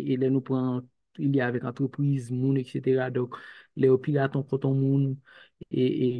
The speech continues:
yo pirate kont antrepri-, kont antrepriz, yo pirate sit wèb antrepriz, et cetera. Donk, e, e sa, se yo reprezante twazyèm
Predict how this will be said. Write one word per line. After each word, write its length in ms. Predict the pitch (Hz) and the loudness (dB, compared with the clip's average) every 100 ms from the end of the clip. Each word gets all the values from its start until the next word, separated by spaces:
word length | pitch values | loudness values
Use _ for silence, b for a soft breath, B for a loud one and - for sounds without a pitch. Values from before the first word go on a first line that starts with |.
| 123 | -2
yo 120 | 127 | -2
pirate 540 | 127 143 131 127 - 139 135 | 0 0 0 -2 -2 0 0
kont 220 | - 139 | -4 -4
antrepri-, 600 | 135 147 139 170 - 147 - | -2 -2 -2 -6 -10 -14 -10
kont 220 | - 139 | -4 -2
antrepriz, 480 | 139 147 135 147 131 | 0 -2 0 -2 0
yo 80 | 131 | -2
pirate 540 | - 139 131 131 143 131 | -2 -2 -2 -2 -4 -6
sit 320 | - - - | -8 -14 -2
wèb 220 | 143 135 | 0 0
antrepriz, 520 | 139 147 143 143 131 | 0 -2 0 -2 -2
et 140 | 190 - | -8 -8
cetera. 520 | 135 139 131 127 131 | -4 0 0 -2 -4
Donk, 280 | 131 123 123 - | -2 -4 -6 -4
e, 260 | 131 123 123 B B B - | -2 -2 -4 B B B -8
e 160 | 147 131 123 117 - - _ _ _ _ _ _ _ | 0 2 2 -2 -6 -12 _ _ _ _ _ _ _
sa, 420 | - - 151 151 | -8 0 2 2
se 160 | 143 147 147 151 - _ | 0 0 0 -2 -14 _
yo 140 | 147 139 - | -2 -2 -4
reprezante 500 | 131 139 139 135 139 | -2 0 0 -2 -2
twazyèm 440 | 139 120 135 117 | -2 -2 -2 -4